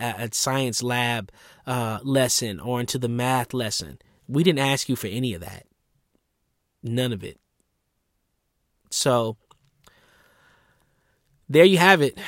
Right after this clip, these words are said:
ladies and gentlemen. Uh, I have so much more to say on this topic, so I feel, um, I will definitely be revisiting this, because I didn't even get to the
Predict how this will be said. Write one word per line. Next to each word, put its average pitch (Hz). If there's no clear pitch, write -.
ladies 156
and 143
gentlemen. 147
Uh, 135
I 160
have 165
so -
much 147
more 127
to 113
say 107
on 117
this 113
topic, 107
so 113
I 120
feel, 143
um, 123
I 127
will 135
definitely 131
be 123
revisiting 120
this, 107
because 135
I 147
didn't 170
even 135
get 135
to 135
the 113